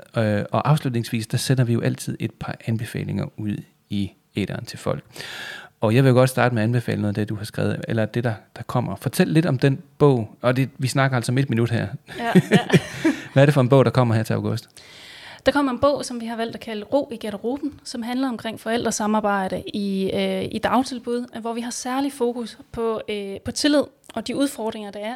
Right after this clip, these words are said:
Speaker 2: omkring, øh, tillid, øh, i, i samarbejdet, og som har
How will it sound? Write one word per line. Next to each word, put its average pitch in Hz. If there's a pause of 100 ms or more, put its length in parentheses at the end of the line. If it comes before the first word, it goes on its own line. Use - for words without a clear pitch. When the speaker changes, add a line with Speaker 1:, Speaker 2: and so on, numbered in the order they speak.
Speaker 2:
omkring, 233
øh, 196
tillid, 185 (280)
øh, 214
i, 214
i 226
samarbejdet, 220 (640)
og -
som 269
har 277